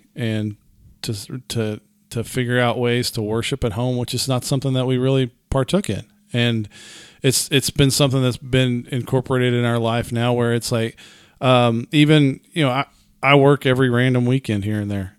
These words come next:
and it was never an intention of mine to pull up online church services. And now that's an option, and now that's something I do. And when I was in the heat of covid and we were down to a skeleton crew and it was just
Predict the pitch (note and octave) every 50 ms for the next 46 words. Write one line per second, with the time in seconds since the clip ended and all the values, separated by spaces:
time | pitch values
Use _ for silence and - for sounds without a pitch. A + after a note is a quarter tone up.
0 | _ - B2 A#2 A2+ C3 B2+ G#2 A2+ A#2 A#2+ A#2+ B2 B2 B2 A#2+ B2+ B2 B2 B2+
1 | B2+ A#2+ - - _ _ _ - C3+ B2 A#2+ A#2 G#2+ - C3 C3 - - B2+ A#2
2 | G#2 A2 A2+ A2+ A#2 A#2+ B2 A2+ - A2+ G2+ - B2+ B2 A#2+ A#2+ A#2+ A#2 A#2 A2+
3 | - _ _ _ _ _ _ _ _ _ _ _ _ _ _ - - A#2+ B2+ B2+
4 | B2 B2 B2+ B2+ B2 - C#3+ D3+ D#3 - - A#2 G2+ F#2 G2 F#2 - - - -
5 | - - _ _ _ _ _ - A2+ A#2 A#2 B2 C3 C3+ C#3+ D3+ - D#3 C#3 C#3
6 | E3 - - - - F#2+ F2+ G2 G#2 A2+ A#2+ B2+ C3+ C3+ C3 - - D3 C3+ -
7 | D3 C#3 C3+ C3 B2 C3 D#3+ F#3+ F3 B2 G2 - _ - - - - - - -
8 | - _ _ - B2 B2+ C3 B2+ B2 B2+ C#3+ C#3 C#3+ D3 C#3+ C#3+ D#3 E3+ D#3+ D3+
9 | A#2+ - - - - - _ _ _ _ - C#3 C#3 C3 B2 A#2+ - F#3+ G#3 A#3+
10 | F#3+ C#3 A#2+ - - C#3+ C3+ B2 A2+ B2 B2+ D3 D#3+ D#3 C3+ A#2+ A#2 A#2 A#2 A#2+
11 | A#2+ B2+ A#2+ A#2+ A#2 A2 A#2+ B2 B2+ B2+ B2 A#2+ A#2+ A#2 A2+ - - - C3 B2
12 | B2+ C3 - - C3+ B2 - - B2 B2 C3 C3 B2+ A#2+ A#2+ A#2+ A#2 A2+ B2+ A#2+
13 | - -